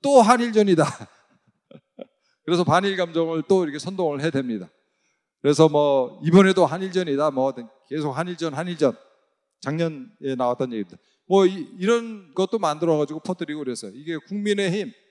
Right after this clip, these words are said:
어, 일본의 그 히라카나라고 그러나요? 일본 문자로 이런 식으로. 그리고 국민의힘은 그, 이, 이 친일파다.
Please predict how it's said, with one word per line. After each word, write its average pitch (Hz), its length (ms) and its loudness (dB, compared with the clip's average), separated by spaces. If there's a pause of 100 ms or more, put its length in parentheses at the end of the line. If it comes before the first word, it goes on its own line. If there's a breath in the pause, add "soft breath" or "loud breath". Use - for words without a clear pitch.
(360)
어, 151 500 -10 (140)
일본의 202 380 -2
그 160 340 -10
히라카나라고 185 680 -6
그러나요? 139 320 -14 (120)
일본 185 320 6
문자로 175 440 -2
이런 151 180 -4
식으로. 131 280 -10 (420)
그리고 196 280 -4
국민의힘은 220 1120 -2
그, 175 420 -4
이, 190 320 -14
이 190 180 0
친일파다. 185 720 0